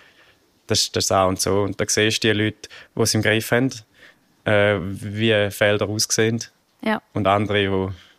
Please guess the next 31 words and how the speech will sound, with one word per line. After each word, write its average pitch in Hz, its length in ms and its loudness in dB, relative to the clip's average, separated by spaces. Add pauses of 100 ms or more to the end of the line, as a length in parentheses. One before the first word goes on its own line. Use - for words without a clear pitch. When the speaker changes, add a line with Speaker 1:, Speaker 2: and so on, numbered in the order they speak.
(800)
Speaker 1:
die 117 60 -2
vielleicht 101 200 -2
auch 104 40 2
nicht 101 140 0
so 117 120 -4
spüren. 131 400 0 (640)
Speaker 2:
Gerade 226 260 2
auch 226 60 2
Speaker 1:
Ja. 226 180 2
Speaker 2:
heute, 277 180 -4
wo 240 60 0
es 240 80 0
jetzt 254 240 -2
wieder 240 340 0
seit 220 160 -4
langem 233 280 2
mal 226 120 2
regnet, 220 320 0
wir 220 100 -2
haben, 214 200 -2
glaub, 202 240 0 (600)
was - 160 -10
nicht, 214 160 -4
die 214 60 -2
letzten 214 280 -2
zwei 214 260 0
Monate 202 460 -4 (140)
sozusagen 214 440 -4
keinen 226 280 0
Regen 240 240 -2
gehabt. 233 360 0